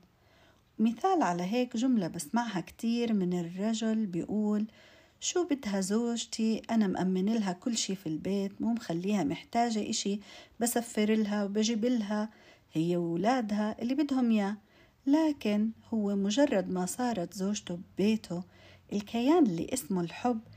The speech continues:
انحط على الرف وصار عبارة عن صورة الزواج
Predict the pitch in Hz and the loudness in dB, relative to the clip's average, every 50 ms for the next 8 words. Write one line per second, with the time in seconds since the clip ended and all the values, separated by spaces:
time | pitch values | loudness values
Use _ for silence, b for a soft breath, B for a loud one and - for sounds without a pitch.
0 | B B B B B - 208 - - 302 285 - 214 202 185 180 185 180 190 214 | B B B B B -6 -6 -4 -6 -10 -8 -2 0 0 0 0 0 0 0 0
1 | 226 226 - - - - - - 208 - - 302 285 247 - 165 170 165 180 202 | 0 0 -2 -8 -20 -16 -12 -10 -6 0 2 2 4 2 2 0 -2 0 2 2
2 | 214 214 214 214 214 208 185 180 180 180 - - 277 277 - 180 170 - 156 156 | 2 4 4 2 2 0 0 0 -2 -2 -2 0 0 2 2 0 -2 -2 -6 -6
3 | 160 175 170 170 190 208 220 214 214 214 220 | -4 -2 -2 0 2 2 2 2 2 0 -2